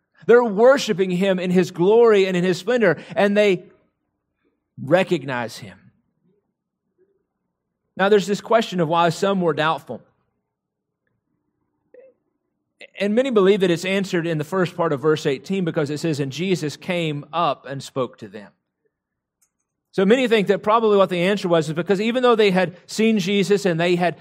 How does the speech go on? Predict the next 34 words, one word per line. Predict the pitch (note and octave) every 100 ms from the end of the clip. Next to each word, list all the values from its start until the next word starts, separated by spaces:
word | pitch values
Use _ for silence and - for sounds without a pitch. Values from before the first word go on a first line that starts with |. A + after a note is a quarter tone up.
| _
he | E3+ F#3
had | F3+
appeared | D3+ - A#3 F3+
to | G#3
them | G#3+ G#3
in | F3
many | F#3 F#3+
different | F#3 F3 E3
times | F#3+ F#3+ F3+ E3+
already, | D#3+ F3+ F3+ D#3+ - - -
that | F#3+
as | F#3 F#3
he's | F3+ F3
walking | B3+ A3+ G#3+ G3+
up | A#3+
to | G3+
them, | E3 D#3 D3 E3+ - _ _ _ -
they | F#3
see | F3+ C#4+ D4 G#3+
him | G#3 G#3
and | F#3
some | A3+ A3
are |
like, | G#3 G3+
"Well, | A3
yeah, | B3+ C4+
but | G#3+ F#3 - _ _ -
maybe | A3 D4+ C4+
that's, | A3 E3 - -
maybe | G3 A3+
that's | A3 F#3+ F#3
not | F#3+
really | F3 D#3+ C#3+
him. | C#3 G#2